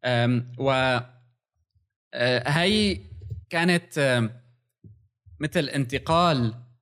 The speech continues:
حقيقة عند مايكروسوفت بين ال سي إي أو اللي كان قبل ستيف بالمر وهلأ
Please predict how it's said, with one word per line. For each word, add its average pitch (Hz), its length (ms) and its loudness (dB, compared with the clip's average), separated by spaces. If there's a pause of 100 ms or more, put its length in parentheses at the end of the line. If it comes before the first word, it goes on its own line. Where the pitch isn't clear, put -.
(100)
حقيقة 123 680 0
عند 127 260 2
مايكروسوفت 120 640 0
بين 123 600 2 (320)
ال 117 140 -2
سي - 160 0
إي 117 160 2
أو 139 140 4
اللي 120 140 2
كان 120 280 0
قبل 117 460 0 (420)
ستيف 120 360 -8
بالمر 123 360 0
وهلأ 131 960 0